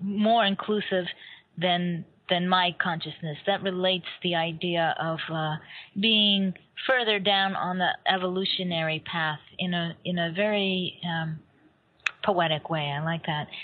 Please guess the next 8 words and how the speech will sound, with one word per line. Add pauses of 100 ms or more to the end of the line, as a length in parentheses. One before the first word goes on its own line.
(280)
Um, (400)
and
you
said, (200)
uh,
uh, (540)
Maitreya's
ability,